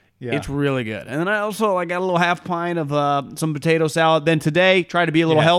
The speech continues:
Speaker 1: to.
Speaker 2: healthier. Uh, I, I got a grilled chicken sandwich, but they're, they're both so good. Again, been in, been in business around this area since nineteen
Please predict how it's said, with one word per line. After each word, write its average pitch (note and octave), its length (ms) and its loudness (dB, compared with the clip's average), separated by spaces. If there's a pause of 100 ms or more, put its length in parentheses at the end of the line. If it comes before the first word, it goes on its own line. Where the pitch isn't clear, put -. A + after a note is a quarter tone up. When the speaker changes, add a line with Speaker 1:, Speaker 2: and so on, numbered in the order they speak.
Speaker 1:
to. - 0 -
Speaker 2:
healthier. F3 320 -2 (540)
Uh, - 40 -6
I, C#3 440 0
I C#3 100 -4
got C#3 120 0
a B2+ 120 -2
grilled C#3+ 340 0
chicken F3+ 260 0
sandwich, E3 580 -6
but D3+ 80 -6
they're, D3+ 180 0
they're D#3+ 180 -2
both D3 260 2
so C#3+ 220 0
good. C#3 240 0
Again, C#3 320 -4
been G3 200 2
in, F3 140 -2
been E3+ 220 0
in G#3 100 0
business F3+ 380 0 (320)
around F3+ 280 2
this G#3+ 160 0
area F3 440 2 (140)
since C#3 280 -4
nineteen G#3+ 720 2